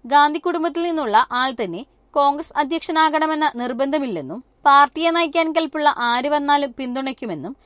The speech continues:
രാജ്യസഭാ മുൻ ഉപാധ്യക്ഷൻ പി ജെ കുര്യൻ പറഞ്ഞു.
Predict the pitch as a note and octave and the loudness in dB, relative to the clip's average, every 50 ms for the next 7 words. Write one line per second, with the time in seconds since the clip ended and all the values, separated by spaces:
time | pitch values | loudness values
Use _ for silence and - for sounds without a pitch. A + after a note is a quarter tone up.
0 | _ _ _ _ C4+ C#4 C#4 C#4 D4 C#4+ D4 D4 - F4 D#4 C4 E4 D#4 D4 - | _ _ _ _ 0 2 4 4 4 2 0 0 0 0 2 4 4 4 4 2
1 | - B3+ C4+ D4 C#4+ D4 D4 A#3+ C#4+ C#4+ B3+ A3 A3 F#3 E3+ - - F3+ A3+ D4+ | -4 -6 -6 -6 -6 -6 -6 -2 0 0 0 0 -2 -6 -6 -6 -8 -8 -8 -10
2 | - _ _ _ _ _ - D4 D4+ D#4 C4+ E4 E4 - - C4+ B3 G#3 G#3 E3+ | -14 _ _ _ _ _ -6 -4 -4 -2 -2 -4 -6 -6 -6 -10 -8 -8 -8 -8
3 | - - D#3 D#3 C#3+ C#3 C#3 C#3 C#3 | -4 -4 -2 -2 -2 -4 -8 -12 -14